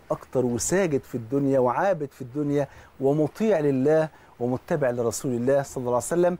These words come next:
وزي ما أنت عايز بقى، وأنت اللي تحدد براحتك، قرب أكتر واجتهد أكتر عشان تاخد ثواب أكتر. النهاردة هنعرف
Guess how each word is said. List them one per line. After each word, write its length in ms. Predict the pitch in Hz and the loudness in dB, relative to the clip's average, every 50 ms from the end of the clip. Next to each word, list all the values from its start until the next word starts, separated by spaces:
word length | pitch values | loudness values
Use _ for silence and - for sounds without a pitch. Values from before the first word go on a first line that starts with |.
| - - - - - - - - | -8 -16 -20 -20 -20 -20 -12 -6
وزي 260 | 123 127 127 175 208 220 | -4 -2 0 2 2 0
ما 100 | 208 196 | 0 -2
أنت 140 | 180 - | -2 -4
عايز 240 | 190 165 202 190 160 160 | -4 -4 -2 -2 -2 -2
بقى، 200 | 196 180 - - - - | -2 -2 -2 -4 -6 -2
وأنت 260 | 156 196 226 202 - | 0 0 0 2 0
اللي 160 | 185 175 170 | 0 0 0
تحدد 480 | 151 - - - 202 175 175 165 147 127 | 0 0 0 -2 -2 -2 -2 -4 -2 -2
براحتك، 440 | 135 151 185 190 - - - 196 - - - _ - - - - _ _ - | -2 0 0 -2 -4 -6 -8 -8 -8 -10 -20 _ -20 -20 -20 -20 _ _ -2
قرب 320 | 180 202 202 185 180 156 151 - | 0 0 0 0 -2 -2 -2 -2
أكتر 360 | 196 214 - - - 220 190 | -4 -4 -4 -4 -4 -2 0
واجتهد 440 | 175 160 143 - - 214 175 170 - | 0 0 -2 -2 -2 -2 -2 -2 -2
أكتر 300 | - 185 - - - 175 | -4 -6 -6 -4 -4 -2
عشان 440 | 156 143 - - 185 180 170 165 165 - | -2 -2 0 0 0 0 0 -2 -4 -4
تاخد 260 | - 196 202 - 151 - - - | -4 -4 -4 -4 -8 -8 -4 0
ثواب 180 | 139 139 139 135 - | 0 0 0 0 -2
أكتر. 320 | 156 139 - - - 104 - - - - - - - - - - - - - | -4 -4 -4 -6 -10 -10 -10 -12 -20 -20 -20 -20 -20 -20 -20 -20 -12 -4 -2
النهاردة 420 | 147 156 160 175 233 262 226 196 190 | 0 2 2 2 0 0 -2 -4 -4
هنعرف 480 | 185 190 214 185 175 175 165 - - | -4 -2 -2 -2 -2 -2 -4 -6 -10